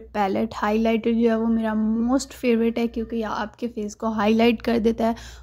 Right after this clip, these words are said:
बहुत ज़्यादा ग्लो प्रोवाइड करता है आपके फेस को। और again ये मैंने प-, दराज से ही परचेज़ किया, ठीक है। ज़्यादातर मेक-, मेकअप मैं दराज से ही परचेज़ करती हूँ, बहुत ही अफोर्डेबल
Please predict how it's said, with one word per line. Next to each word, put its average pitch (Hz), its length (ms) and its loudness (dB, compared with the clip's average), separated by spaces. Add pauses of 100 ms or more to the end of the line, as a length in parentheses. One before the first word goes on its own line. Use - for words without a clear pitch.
(120)
बहुत 240 280 2
ज़्यादा 233 260 2
ग्लो 262 360 4
प्रोवाइड 262 460 4
करता 262 300 -4
है 240 40 2
आपके 233 220 -6
फेस 247 300 -2
को। 233 200 -6
और 226 220 0
again 226 380 4
ये 226 80 2
मैंने 214 240 0
प-, 226 240 -4
दराज 220 320 6
से - 140 0
ही 226 160 4
परचेज़ 220 460 0
किया, 233 140 -2
ठीक 254 160 -2
है। 262 80 4
ज़्यादातर 233 460 2
मेक-, 233 360 2
मेकअप 226 300 0
मैं 233 180 4
दराज 220 280 2
से 254 120 -2
ही 233 140 2
परचेज़ 233 400 -2
करती 226 260 -4
हूँ, 226 80 -2
बहुत 240 180 0
ही 233 40 2
अफोर्डेबल 233 640 -2